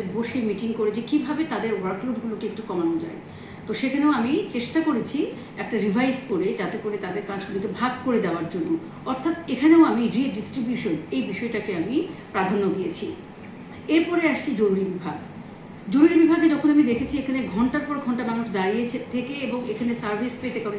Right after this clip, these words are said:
জরুরি বিভাগে সাধারণত দেখা যায় অনেক জরুরি রোগীগুলো এখানে আসে, কিন্তু এখানে সার্ভিস পেতে অনেকটা বেগ পেতে হয়, যদিও এখনও বেগ পেতে হচ্ছে। তারপরেও আমি এখানে নতুন করে কিছু ইমপ্লিমেন্ট করার চেষ্টা করেছি।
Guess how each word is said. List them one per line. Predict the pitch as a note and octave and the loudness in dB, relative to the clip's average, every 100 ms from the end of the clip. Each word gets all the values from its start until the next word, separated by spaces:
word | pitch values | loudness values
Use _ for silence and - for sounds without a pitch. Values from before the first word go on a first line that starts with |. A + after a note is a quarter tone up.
| F#3+ | -2
জরুরি | A#3+ B3 | 0 0
বিভাগে | B3 A#3+ B3 - | -4 -4 -6 -6
সাধারণত | G#3+ A3 A3 | -6 -4 -6
দেখা | G#3 G#3 | -8 -8
যায় | G#3+ G#3+ G#3+ - - - | -4 -4 -6 -10 -8 2
অনেক | D4+ | 4
জরুরি | - A3 A#3 B3 | 4 2 2 2
রোগীগুলো | A3+ G3 G3 G3+ | 0 -2 0 2
এখানে | F#3 F#3 F3 D#3+ | 2 0 -4 -4
আসে, | - D#3+ - - - - | -6 -10 -12 -14 -10 0
কিন্তু | B3+ A#3+ D#4 - - - | 2 4 0 -2 -6 -4
এখানে | A#3 C4 | 0 0
সার্ভিস | - A3+ A3+ B3+ | 0 -2 -2 -4
পেতে | C4+ D4 - | -4 -8 2
অনেকটা | D4 F4 - D#4 | 8 8 8 4
বেগ | A3 A3+ A3+ | 4 2 0
পেতে | A#3 | -2
হয়, | B3+ F4+ - - - - | -2 -4 -6 -14 -14 -4
যদিও | G#3 G3+ D#4 F4 - | -2 2 2 0 -4
এখনও | G#3+ - F#4+ | -2 2 4
বেগ | C4 A#3+ - | 4 2 0
পেতে | C4+ C4+ - | -4 -4 -4
হচ্ছে। | C4+ - - A#3 C4 - - - - | -4 -4 -2 -2 -2 -6 -14 -14 -4
তারপরেও | A#3+ A#3 C4+ F4 | 0 0 2 4
আমি | C4+ - - | 4 4 0
এখানে | - D4 C4+ A3+ B3 G#3+ | -2 0 2 2 0 2
নতুন | A#3+ G4 | 2 4
করে | E4 C4 | 4 2
কিছু | A3+ G#3 A#3 | 0 -4 -4
ইমপ্লিমেন্ট | G3+ G3 A#3+ C4 - | -4 0 2 2 2
করার | G#3 F#3+ | -2 -2
চেষ্টা | G3+ - G3 | -4 -4 -6
করেছি। | F3+ D#3+ - D#3+ | -4 -4 -4 -4